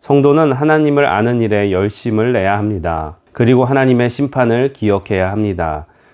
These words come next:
그렇게 하나님을 아는 지식을 얻어 완전한 회개를 함으로 말씀의 열매를 맺어야 합니다.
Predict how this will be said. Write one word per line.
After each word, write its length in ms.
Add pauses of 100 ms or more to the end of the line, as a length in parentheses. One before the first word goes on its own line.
그렇게 340
하나님을 600
아는 360
지식을 460
얻어 500 (260)
완전한 680
회개를 440
함으로 520 (200)
말씀의 560
열매를 680
맺어야 480
합니다. 760